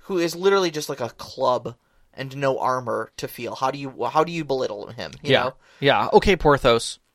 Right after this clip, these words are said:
Speaker 1: Because
Speaker 2: Everyone knows you. <laughs>
Speaker 1: because you win.
Speaker 2: Right.
Speaker 1: You know, period. Like, I'm not gonna, I'm not gonna make you roll. Like, even if you,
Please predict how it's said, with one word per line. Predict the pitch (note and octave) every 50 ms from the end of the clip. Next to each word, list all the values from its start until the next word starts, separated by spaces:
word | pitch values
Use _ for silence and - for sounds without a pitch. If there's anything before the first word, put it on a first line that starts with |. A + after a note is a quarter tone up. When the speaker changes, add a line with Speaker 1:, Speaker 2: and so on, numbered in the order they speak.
| _ - _
Speaker 1:
Because | E3+ E3+ E3+ D#3+
Speaker 2:
Everyone | F3+ E3+ E3 D#3+ D#3+ D#3 D3+
knows | C#3 C3 A#2 A2 - -
you. | F#2 F2+ F#2 -
<laughs> | -
Speaker 1:
because | F3+ F3 - F#3+ - G#3+ G3 F3 F3 E3 D#3 D3+
you | D3+ C#3
win. | - - D3 C#3 F#2+ - - - C3 - -
Speaker 2:
Right. | C3 B2 D3+
Speaker 1:
You | C#3+
know, | B2+ A#2+
period. | - - A3 F#3 C#3 B2 A#2
Like, | D3 E3+ -
I'm | G#3+ A#3+
not | C#4 C#4+
gonna, | - B3 A3 G3 F3
I'm | - A3+ C4+
not | D4+
gonna | - D#4+ B3
make | G#3+ G3 F3+ -
you | F3+ D3
roll. | A#2 A2 A#2 B2+ D3 C#3+ A#2+ B2 C3
Like, | C#3 C3+ C#3 C#3 F#3
even | G3 G#3+ G#3
if | G3+
you, | G3+ G3+ G3 F3